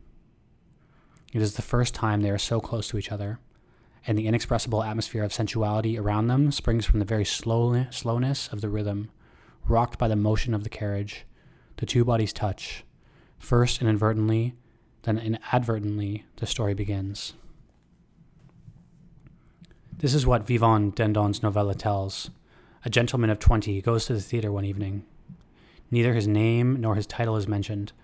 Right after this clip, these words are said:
but I imagine him a chevalier. In the next box, he sees a lady. The novella gives only her initial, Madame de T. She is a friend of the Comtesse,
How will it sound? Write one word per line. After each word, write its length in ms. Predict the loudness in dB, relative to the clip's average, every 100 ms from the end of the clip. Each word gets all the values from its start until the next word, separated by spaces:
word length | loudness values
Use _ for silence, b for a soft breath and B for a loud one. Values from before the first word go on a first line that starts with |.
| b b b
but 100 | 0
I 80 | 2
imagine 320 | 4 2 2
him 120 | 0
a 60 | 0
chevalier. 600 | 0 0 0 0 0 -4 -8 -20 -20 -20 _ _ _ _ B B B B -6
In 100 | -2
the 60 |
next 200 | 0 -2
box, 500 | 0 2 2 -2 -10 -6
he 100 | -4
sees 220 | -2 -4
a 40 |
lady. 380 | -2 -4 -6 -10 -16 -20 _ _ b b b b b b 2
The 60 |
novella 340 | 4 8 8 6
gives 260 | 4 2
only 300 | 0 2 2
her 140 | 2 2
initial, 500 | 0 -2 -6 -8 -10 -16 -20 -8
Madame 320 | 0 4 4 4
de 80 |
T. 340 | 0 -4 -8 -10 -16 -20 _ _ _ _ b b b b
She 200 | b 0
is 100 | 0
a 60 | 0
friend 440 | 2 6 6 6 4
of 100 | 0
the 100 | 0
Comtesse, 720 | 0 0 -2 -4 -4 -6